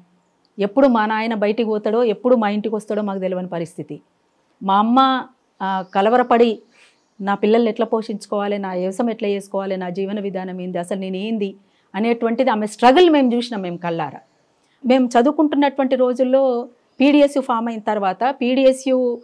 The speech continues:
గ్రామాలకు తరలండి అని పిలుపునియ్యంగానే ఎప్పుడు ఇస్తారని కూడా చూసేటువంటి వాళ్ళం మేము.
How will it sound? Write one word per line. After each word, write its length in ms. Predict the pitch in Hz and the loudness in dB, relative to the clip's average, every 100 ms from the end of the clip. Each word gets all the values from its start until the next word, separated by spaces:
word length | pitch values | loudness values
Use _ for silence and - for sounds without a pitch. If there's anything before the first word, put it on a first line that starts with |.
| - | -6
గ్రామాలకు 460 | 196 208 254 277 269 | 2 4 6 2 0
తరలండి 440 | 254 240 240 233 | -2 0 -2 -2
అని 80 | 220 | -4
పిలుపునియ్యంగానే 760 | 214 233 285 262 247 262 233 170 | -2 0 2 2 2 0 -2 -2
ఎప్పుడు 280 | 233 220 339 | -2 0 2
ఇస్తారని 340 | 330 320 294 294 | 2 2 0 0
కూడా 140 | 311 277 | -2 -2
చూసేటువంటి 480 | 277 277 277 247 226 | 0 0 0 -2 0
వాళ్ళం 240 | 185 156 | -2 -6
మేము. 140 | 160 | -10